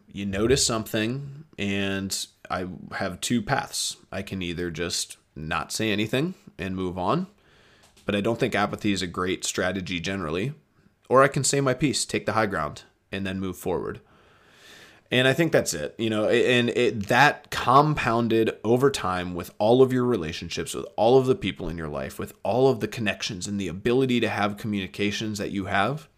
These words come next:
that will start to then become your character,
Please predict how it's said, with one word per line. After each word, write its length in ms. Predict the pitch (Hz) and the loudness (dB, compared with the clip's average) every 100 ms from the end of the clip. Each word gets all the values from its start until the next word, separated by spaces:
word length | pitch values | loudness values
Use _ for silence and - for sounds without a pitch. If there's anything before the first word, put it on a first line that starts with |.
| _ _ _ _ - _ _ - | _ _ _ _ -20 _ _ -14
that 440 | 90 110 147 147 | 0 2 2 2
will 180 | 127 127 | 2 4
start 440 | - - 117 - | 2 2 2 2
to 100 | - | -4
then 240 | 110 110 107 | -2 -2 -2
become 360 | 101 120 107 | -2 -2 -2
your 200 | 101 95 | 0 -2
character, 800 | 95 - 110 101 - - 52 123 | -4 0 2 2 -2 -10 -10 -12